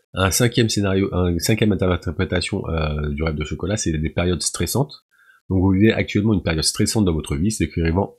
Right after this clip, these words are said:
ce qui vous rend anxieux et inquiet. Vous êtes toujours stressé et vous essayez de trouver des moyens de vous sortir des pro-, de ces problèmes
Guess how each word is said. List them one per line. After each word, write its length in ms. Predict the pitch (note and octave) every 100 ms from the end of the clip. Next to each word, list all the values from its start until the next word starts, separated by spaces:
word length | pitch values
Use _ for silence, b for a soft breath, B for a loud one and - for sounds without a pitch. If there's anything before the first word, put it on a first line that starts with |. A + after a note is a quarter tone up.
| -
ce 200 | - F2+
qui 180 | - E2+
vous 140 | E2
rend 160 | G2 -
anxieux 480 | F2+ - - A#2 -
et 260 | G2 G#2 -
inquiet. 460 | E2+ - - - _ _ _ _ _ _ _ -
Vous 160 | G2 F2+
êtes 120 | -
toujours 280 | A#2 A2+ -
stressé 400 | - F#2 G#2+ G2
et 80 | D#2+
vous 160 | D#2
essayez 260 | D#2+ - G2+
de 80 | E2
trouver 240 | - F#2
des 80 | E2+
moyens 260 | D#2+ F#2+ G2+
de 60 |
vous 180 | D#2 D2
sortir 380 | - G2 - F#2
des 80 | D#2
pro-, 200 | - D#2
de 100 | D2+
ces 180 | D#2
problèmes 320 | - F2+ E2+